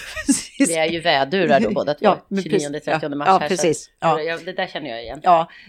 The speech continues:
Speaker 1: nej, men att, eh, jag kan nog göra det kanske en gång i veckan, men jag ska
Speaker 2: Mm.
Speaker 1: inte äta fyra måltider på rad.
Speaker 2: Det kanske var lite mycket. Men jag,
Speaker 1: Spännande.
Speaker 2: på tal om det här med enzymer, jag äter ju inte kött eller kyckling. Och då var ju vi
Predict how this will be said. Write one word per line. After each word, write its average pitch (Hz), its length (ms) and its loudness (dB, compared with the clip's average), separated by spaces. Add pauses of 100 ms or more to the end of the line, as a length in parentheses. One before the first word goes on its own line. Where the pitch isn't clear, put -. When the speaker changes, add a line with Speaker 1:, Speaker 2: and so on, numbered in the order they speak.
Speaker 1:
nej, 208 320 -2
men 202 220 -6
att, 185 300 -12
eh, 175 80 -2 (560)
jag 180 180 -2
kan 175 120 -8
nog 170 100 -4
göra 151 160 -4
det 135 80 -6
kanske 135 280 -8
en 143 260 -4
gång 143 160 -8
i 156 40 -8
veckan, 151 380 -6
men 147 80 -6
jag 160 100 -4
ska 165 60 -4
Speaker 2:
Mm. 170 120 -2
Speaker 1:
inte 170 160 -6
äta 143 200 -6
fyra 143 340 -6
måltider 139 460 -8
på 156 140 -10
rad. 156 340 -6
Speaker 2:
Det 190 140 2
kanske 160 300 2
var 127 160 -2
lite 131 180 -6
mycket. 135 300 -6
Men 175 140 -6
jag, 160 300 2
Speaker 1:
Spännande. 151 500 0
Speaker 2:
på - 60 -4
tal 175 240 4
om 160 100 -6
det 151 60 -2
här 156 80 -2
med 143 160 -4
enzymer, 147 480 -4
jag 151 220 2
äter 139 180 -4
ju 135 60 -2
inte 135 160 -10
kött - 280 -4 (1000)
eller 143 140 -16
kyckling. 127 440 -18 (880)
Och 185 100 -2
då 180 140 2
var 185 120 2
ju 196 160 -4
vi 160 180 -2